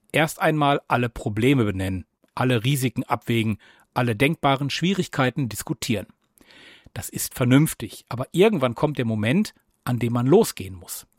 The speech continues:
Im Evangelium beruft Jesus Menschen nicht in eine Welt ohne Unsicherheiten. Er ruft sie auf einen Weg. Keiner der Jünger wusste genau, was kommen würde.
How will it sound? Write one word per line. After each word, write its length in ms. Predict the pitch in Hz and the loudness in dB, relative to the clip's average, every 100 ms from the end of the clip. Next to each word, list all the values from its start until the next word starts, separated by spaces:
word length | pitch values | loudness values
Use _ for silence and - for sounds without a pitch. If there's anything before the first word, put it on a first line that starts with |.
| _ _ _ _ _ _ - | _ _ _ _ _ _ -8
Im 80 | |
Evangelium 640 | 175 - 185 247 254 147 127 | -4 0 0 2 4 4 4
beruft 340 | 127 147 - | 4 2 2
Jesus 640 | 131 196 185 196 - - - | 4 6 6 4 2 -6 -6
Menschen 480 | 120 135 170 - 139 | 0 0 0 0 0
nicht 220 | 143 - | 0 -2
in 100 | - | -6
eine 280 | 123 123 113 | -4 -2 0
Welt 220 | 127 123 | 0 0
ohne 200 | - 151 | 0 0
Unsicherheiten. 880 | - 156 117 117 110 101 95 107 98 - - - | 2 2 2 0 -2 -2 -4 -4 -8 -12 -20 -2
Er 160 | 143 131 | 2 4
ruft 320 | 170 240 - | 4 4 0
sie 180 | 131 127 | -2 0
auf 220 | 156 - | -2 -2
einen 280 | 135 139 127 | -2 0 4
Weg. 380 | 160 107 - - _ _ _ - | 4 2 -6 -20 _ _ _ -2
Keiner 300 | 165 202 190 | 2 2 4
der 140 | 180 | 6
Jünger 280 | 165 170 147 | 6 4 4
wusste 240 | 151 - | 2 2
genau, 280 | 143 135 135 | 4 4 4
was 160 | 135 - | 2 4
kommen 240 | 135 110 | 2 4
würde. 260 | 107 110 | 2 2